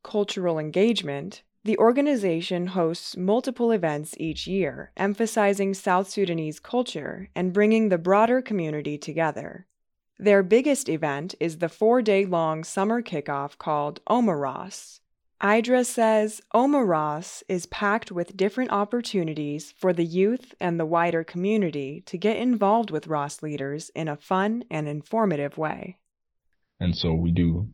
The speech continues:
Speaker 2: you know, two, three days of basketball and workshops for the kids. So these are financial literacy workshops. These are mental health panels.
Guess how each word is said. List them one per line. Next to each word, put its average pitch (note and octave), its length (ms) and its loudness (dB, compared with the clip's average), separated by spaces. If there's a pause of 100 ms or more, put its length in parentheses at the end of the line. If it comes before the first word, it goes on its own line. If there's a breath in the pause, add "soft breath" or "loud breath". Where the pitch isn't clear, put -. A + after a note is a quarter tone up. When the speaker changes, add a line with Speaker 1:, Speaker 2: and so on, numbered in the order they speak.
(200)
Speaker 2:
you E2 140 0
know, E2 220 0 (200)
two, G#2+ 200 4
three F#2 200 0
days F2 340 0
of E2 120 -6 (100)
basketball F2 720 0
and E2+ 140 0
workshops F2+ 960 0
for F#2+ 160 4
the E2+ 100 0
kids. F2 420 -2 (300 soft breath)
So - 160 -6
these F#2 220 0
are E2+ 120 2
financial F#2 840 0
literacy G2 400 2
workshops. F#2+ 680 -2 (520)
These F2 180 2
are E2 80 4
mental F2+ 300 2
health G#2 260 4
panels. F#2+ 580 0